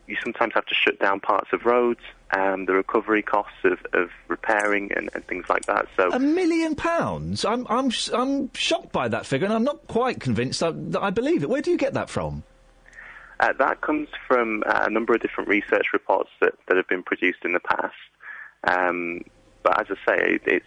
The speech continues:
Speaker 1: essential that, that we continue to have more traffic police on
Speaker 2: Well,
Speaker 1: the
Speaker 2: what
Speaker 1: road
Speaker 2: are those
Speaker 1: to help
Speaker 2: reports,
Speaker 1: prevent
Speaker 2: Richard? 'Cause I, I'm gonna have a little look at those after the show.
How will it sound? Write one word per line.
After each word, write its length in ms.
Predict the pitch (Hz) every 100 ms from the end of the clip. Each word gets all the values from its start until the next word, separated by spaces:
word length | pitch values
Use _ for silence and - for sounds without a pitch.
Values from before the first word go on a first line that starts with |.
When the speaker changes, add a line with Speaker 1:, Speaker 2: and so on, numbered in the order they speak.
| -
Speaker 1:
essential 440 | - 110 101 92 87
that, 160 | 87 -
that 120 | - 87
we 80 |
continue 400 | - 98 - 95
to 60 | 90
have 160 | 92 87
more 240 | 95 92
traffic 340 | - 95 - -
police 240 | 90 87 -
on 80 |
Speaker 2:
Well, 80 | -
Speaker 1:
the 80 | 285
Speaker 2:
what 100 | 320
Speaker 1:
road 80 | 302
Speaker 2:
are 120 | 269
those 160 | 175 131
Speaker 1:
to 80 | 113
help 80 |
Speaker 2:
reports, 200 | 131 113
Speaker 1:
prevent 160 | 131 113
Speaker 2:
Richard? 80 | -
'Cause 160 | 208 202
I, 40 |
I'm 100 | 233
gonna 120 | 233
have 80 | 220
a 40 | 196
little 140 | 185
look 140 | 247
at 80 | 143
those 160 | 117 113
after 220 | 139 -
the 80 | 143
show. 400 | - 151 87